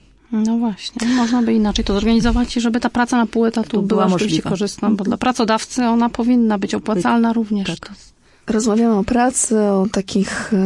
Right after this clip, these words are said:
Speaker 3: e, strukturach społecznych, które kobietom pomagają bądź, e, nie pomagają w macierzyństwie. A tutaj mamy pytanie od słuchacza dotyczące Kościoła. Czy dobrze, by kobiety służyły w Kościele jako ministrantki?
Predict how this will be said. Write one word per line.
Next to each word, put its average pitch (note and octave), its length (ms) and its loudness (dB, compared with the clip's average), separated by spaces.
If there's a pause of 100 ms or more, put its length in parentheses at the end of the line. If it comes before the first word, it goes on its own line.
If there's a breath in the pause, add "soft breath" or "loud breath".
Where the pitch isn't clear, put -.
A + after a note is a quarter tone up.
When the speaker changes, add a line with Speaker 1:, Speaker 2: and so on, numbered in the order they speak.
Speaker 3:
e, F#3 40 2
strukturach G#3+ 540 -2
społecznych, G#3 680 0
które G3 260 -2 (460 loud breath)
kobietom A3 300 0
pomagają A3 440 4
bądź, G3+ 500 0
e, G3 460 2 (140)
nie G#3+ 240 4
pomagają B3 540 4
w B3+ 100 2
macierzyństwie. A#3 600 2
A A3+ 40 2
tutaj A3 200 0
mamy G#3 260 4
pytanie G#3+ 580 2
od - 180 -4
słuchacza A3 1000 0
dotyczące A3 840 0 (800 loud breath)
Kościoła. E3 680 0 (140)
Czy A3 200 0
dobrze, C#4+ 540 2
by A3 440 0
kobiety B3+ 560 0
służyły A#3 480 2
w - 100 -8
Kościele A#3 500 0
jako A#3 220 0
ministrantki? G#3+ 1080 0